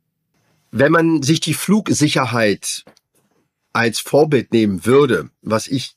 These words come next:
nicht so gerne mache, weil ich selbst Flugangst habe, dann ist das so, dass wenn ein Pilot oder eine Pilotin eine Katastrophe oder eine beinahe Katastrophe erleben, und das ist dann, wenn zum Beispiel zwei Flugzeuge sich irgendwie nähern,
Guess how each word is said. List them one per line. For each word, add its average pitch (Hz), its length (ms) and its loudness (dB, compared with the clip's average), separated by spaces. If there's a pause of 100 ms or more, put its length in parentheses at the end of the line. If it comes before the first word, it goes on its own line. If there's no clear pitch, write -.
nicht 139 200 -2
so 117 120 0
gerne 113 260 2
mache, 117 320 0
weil 104 120 2
ich - 100 -8
selbst 107 240 0
Flugangst 113 500 -4
habe, 82 360 -4 (720)
dann 143 200 -2
ist 165 140 -4
das 131 160 -2
so, 170 180 -4
dass 180 280 -2
wenn 139 160 0
ein 123 280 -2
Pilot 131 800 0
oder 113 180 2
eine 117 140 0
Pilotin 120 720 0
eine 113 600 0
Katastrophe 139 720 0
oder 147 180 2
eine 131 200 2
beinahe 151 720 2
Katastrophe 127 1160 0
erleben, 117 640 2
und 113 120 -4
das - 160 -8
ist 139 180 -2
dann, 147 180 2 (240)
wenn 127 140 0
zum 135 160 -2
Beispiel 139 240 0
zwei 120 260 0
Flugzeuge 139 520 -2
sich 123 240 -4
irgendwie 131 320 2
nähern, 113 440 2